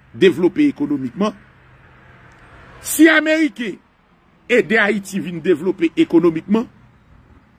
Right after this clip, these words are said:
Ayiti pa vin tounen yon asset pou Ameriken ankò, lè l bezwen itilize l kont la Frans. Si Ayiti vin devlope ekonomikman, ki sa, kòman Ameriken pral manipile nou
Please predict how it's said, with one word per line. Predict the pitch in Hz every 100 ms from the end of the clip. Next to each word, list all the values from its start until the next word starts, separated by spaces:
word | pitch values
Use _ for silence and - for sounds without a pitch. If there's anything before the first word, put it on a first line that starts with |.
| _ _ _ _ -
Ayiti | 214 262 208 277
pa | - 233
vin | 160 220
tounen | 196 226 208 202
yon | 196 190
asset | 196 - 202 196
pou | 160
Ameriken | 175 175 175 170 160 151
ankò, | 196 202 - _ -
lè | 190
l | 180
bezwen | 196 190 170
itilize | - 170 160 165
l |
kont | 160 170
la | 196 196
Frans. | 233 196 - - _ _ _ _ _ _ _ _ _ _ _ - _ - - -
Si | - 311
Ayiti | 320 320 269
vin | 196 202
devlope | 202 180 196 170
ekonomikman, | 160 165 160 156 143 - 120 - _ _ _ _ _ _ _ _ _ _ _ _ _ _ _ _ _ -
ki | 320 -
sa, | 262 240 - _ -
kòman | 262 277
Ameriken | 285 285 277 208 190
pral | 196
manipile | 185 185 190 190 175 160
nou | 196